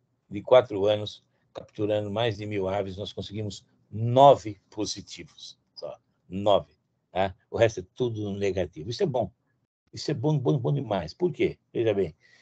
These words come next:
porque as aves, embora elas trazem os vírus pra cá e levam o vírus pra lá, veja bem, é, é, essa porcentagem não é tão alta assim, né? Então, isso, isso nos, nos deixa muito fe-, fe-, felizes. É frustrante,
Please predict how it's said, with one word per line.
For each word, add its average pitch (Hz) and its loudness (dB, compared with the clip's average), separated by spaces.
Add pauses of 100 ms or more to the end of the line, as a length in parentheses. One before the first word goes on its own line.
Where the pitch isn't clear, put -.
(300)
porque 117 -4
as 120 2
aves, 135 2
embora 123 4
elas 123 0
trazem 123 2
os 90 -10
vírus 90 -8
pra 78 -10
cá 82 -12
e 87 -12
levam 107 -2
o - -16
vírus 85 -12
pra 76 -12
lá, 107 -8 (540)
veja 85 -14
bem, 76 -18 (600)
é, 92 -6 (360)
é, - -14 (380)
essa 107 -6
porcentagem 117 -6
não 123 -8
é 120 -10
tão 127 -8
alta 113 -8
assim, 104 -18 (640)
né? 87 -14 (500)
Então, 127 2
isso, 120 -8
isso 123 -6
nos, 127 -4
nos 123 -4
deixa 123 -4
muito 123 -10
fe-, - -4
fe-, 120 -4
felizes. 95 -6
É 143 2
frustrante, 147 -2